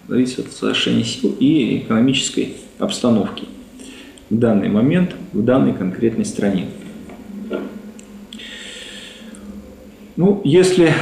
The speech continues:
мы обратимся к нашей сегодняшней ситуации, как мы можем применить, а,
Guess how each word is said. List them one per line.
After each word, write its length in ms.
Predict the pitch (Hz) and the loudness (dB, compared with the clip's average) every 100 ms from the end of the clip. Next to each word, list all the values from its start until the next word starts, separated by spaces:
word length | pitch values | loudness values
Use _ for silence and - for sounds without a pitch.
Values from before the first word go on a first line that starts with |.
| - - - | -4 -8 0
мы 240 | 139 170 | 4 4
обратимся 720 | 135 127 139 139 143 - 131 | 4 4 4 4 2 2 2
к 80 | 127 | 4
нашей 300 | 139 127 117 | 4 4 2
сегодняшней 520 | - 147 202 185 - | 2 4 4 4 2
ситуации, 1040 | - - - 160 156 - 151 139 135 127 123 123 | -2 -4 0 2 2 2 4 6 6 6 4 0
как 500 | 131 120 - - - | 0 0 -2 -10 -10
мы 340 | 110 120 117 110 - | 0 2 4 2 0
можем 400 | 120 127 123 113 - | 4 4 4 2 4
применить, 720 | 131 135 147 147 - - - - _ _ _ _ _ _ _ _ _ _ _ - _ - | 4 6 6 6 4 -2 -12 -20 _ _ _ _ _ _ _ _ _ _ _ -20 _ -10
а, 920 | 53 53 53 52 52 52 52 - - | -4 -2 0 -2 -2 -2 -2 -4 -8